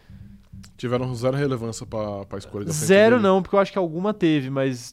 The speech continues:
Speaker 2: teve pouco, pouca relevância.
Speaker 1: Eu acho também que
Speaker 2: Eu
Speaker 1: é
Speaker 2: acho que
Speaker 1: pouco.
Speaker 2: o, os pontos que ele conquistou pela Williams têm muito mais relevância do que o título mundial que ele tem pela Fórmula E.
Speaker 1: Muito mais, muito mais.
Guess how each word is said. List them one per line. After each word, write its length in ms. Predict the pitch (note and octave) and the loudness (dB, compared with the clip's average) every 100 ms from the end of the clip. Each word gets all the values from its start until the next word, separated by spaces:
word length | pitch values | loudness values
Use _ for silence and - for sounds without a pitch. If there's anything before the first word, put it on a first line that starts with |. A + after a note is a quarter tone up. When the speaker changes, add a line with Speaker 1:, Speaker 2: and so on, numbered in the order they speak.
| - | -6
Speaker 2:
teve 220 | D3+ D3 | -6 -6
pouco, 360 | - C#3+ A#2+ A2+ | -2 -2 -2 -10
pouca 260 | - C3+ | -10 -6
relevância. 600 | D#3 E3 D#3 A2+ G2+ - | -4 -2 -2 -4 -6 -10
Speaker 1:
Eu 180 | G#2+ A2+ | -12 -8
acho 120 | A#2+ - | -8 -10
também 160 | - | -8
que 60 | C3+ | 4
Speaker 2:
Eu 40 | |
Speaker 1:
é 20 | C3+ | 4
Speaker 2:
acho 120 | - | 6
que 60 | |
Speaker 1:
pouco. 200 | F#3+ F3+ D3 | 2 2 0
Speaker 2:
o, 20 | |
os 140 | F3 - | -4 -2
pontos 340 | - F#3+ A3+ | 4 4 4
que 80 | - | 2
ele 80 | G#3+ | 0
conquistou 400 | G#3 F#3+ - F#3 | 2 0 2 0
pela 220 | F3 F3 | 4 6
Williams 280 | D3 D3+ F3 | 6 4 2
têm 120 | - | 0
muito 280 | E3+ E3 G3 | 0 0 0
mais 140 | G#3+ F#3 | 0 2
relevância 440 | F#3 D#3+ D#3+ D#3+ | 2 2 0 0
do 60 | F3+ | 0
que 80 | F3 | 0
o 80 | |
título 260 | D#3+ E3+ F3+ | 0 -2 -2
mundial 520 | F3+ G3+ G3+ E3 C#3+ | -2 -2 4 6 6
que 80 | C#3+ | 2
ele 100 | D3+ | -6
tem 220 | C#3 B2+ | -2 -2
pela 160 | C3 C3+ | 0 0
Fórmula 340 | C3 C#3+ D3 | 0 2 2
E. 20 | A2+ | 0
Speaker 1:
Muito 180 | G2 B2 | 0 -4
mais, 420 | G#2+ F2 - - | -4 -8 -14 -18
muito 220 | G#2+ A2+ | -14 -12
mais. 300 | A#2 E2+ - | -12 -14 -18